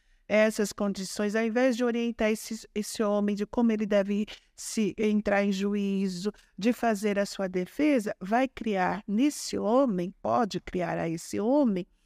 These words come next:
um processo de, como eu posso falar? Enfim, de um, de um machismo ao extremo, de fazer com que esse homem se oponha, é, é, em relação à mulher e, conse-,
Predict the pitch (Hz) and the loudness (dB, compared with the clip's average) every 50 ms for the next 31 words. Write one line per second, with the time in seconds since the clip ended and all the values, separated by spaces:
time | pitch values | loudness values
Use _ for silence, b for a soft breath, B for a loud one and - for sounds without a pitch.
0 | _ _ _ _ _ - 226 226 - - 220 220 220 - - - - 220 202 214 | _ _ _ _ _ -4 -4 -4 -2 0 0 0 0 -2 -4 -4 -2 2 2 2
1 | 220 220 - - - 247 233 196 175 190 190 202 214 220 220 214 220 214 214 214 | 2 0 -2 -4 -2 -2 -2 -2 -2 -4 -2 0 0 2 2 2 0 0 -2 -2
2 | 220 _ _ _ _ _ _ _ - 220 214 _ - - 104 - - - - - | -6 _ _ _ _ _ _ _ -16 -16 -16 _ -6 -4 -4 -4 -4 -6 -10 -12
3 | - - - 92 95 95 107 - _ _ - - _ _ _ _ - _ _ - | -12 -10 -8 -6 -6 -8 -8 -12 _ _ -20 -20 _ _ _ _ -20 _ _ -20
4 | _ _ - - _ - 415 466 - - 403 349 233 180 175 180 180 185 226 254 | _ _ -20 -12 _ -4 -4 -4 0 2 4 4 6 4 2 0 0 0 0 2
5 | 254 240 214 196 190 196 214 254 269 277 277 269 262 240 - - - - - - | 2 2 0 -2 -2 0 2 4 6 6 6 4 4 0 -4 -8 -10 -8 -8 -8
6 | - - - - 320 311 302 277 220 196 196 214 202 196 190 185 - - - - | -8 -6 -4 0 2 4 4 2 2 0 -2 -2 -2 -2 -2 -4 -6 -8 -4 -2
7 | 196 185 180 185 190 - - - - - 190 185 180 175 180 185 196 254 233 - | -2 0 0 -2 -4 -6 -8 -10 -6 -2 0 0 0 0 -2 -4 -6 -8 -10 -14
8 | _ _ _ - - _ _ _ _ _ _ _ _ _ _ - 208 214 220 - | _ _ _ -20 -20 _ _ _ _ _ _ _ _ _ _ -6 -4 -2 0 2
9 | 240 220 208 247 240 - 240 226 - 254 226 - - 254 247 233 240 240 226 - | 2 2 2 2 0 0 -2 0 0 0 0 0 0 0 2 2 2 0 0 -2
10 | - - 240 226 - _ - - 240 240 247 226 214 208 214 - _ _ _ _ | 0 0 0 0 0 _ -4 -2 0 2 2 2 2 0 -2 -4 _ _ _ _
11 | _ _ - 220 208 - - 202 170 - - 226 220 190 202 226 202 196 202 202 | _ _ -4 -4 -4 -2 -4 -6 -6 -4 -2 0 0 2 2 2 4 4 2 2
12 | 196 - - - 202 190 196 202 - - 196 196 190 196 208 190 185 185 180 170 | 0 -2 -2 0 0 0 0 -2 -2 -2 0 0 0 0 -2 -2 -2 -2 0 0
13 | 165 185 175 - _ _ _ _ - - 214 - - 220 220 214 - 202 196 196 | 0 -2 -4 -8 _ _ _ _ -6 -6 -4 -2 0 -2 -2 -2 -2 -2 -2 -4